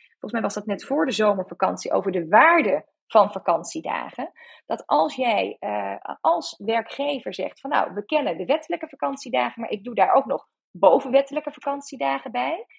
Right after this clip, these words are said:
Dat is iets extra's, wat dus niet hoeft. Maar als jij dat bovenwettelijke vakantiedagen noemt,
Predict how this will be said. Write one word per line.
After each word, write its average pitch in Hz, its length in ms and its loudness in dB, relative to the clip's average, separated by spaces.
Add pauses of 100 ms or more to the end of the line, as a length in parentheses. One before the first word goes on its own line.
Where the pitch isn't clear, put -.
(200)
Dat - 120 -16
is 349 140 0
iets - 260 -10
extra's, 247 720 -2
wat 233 140 0
dus 185 120 -10
niet 294 220 -8
hoeft. - 460 -6 (420)
Maar - 120 0
als 330 240 2
jij 254 100 -2
dat 196 300 -2
bovenwettelijke 240 680 0
vakantiedagen 302 760 -4
noemt, 294 240 -12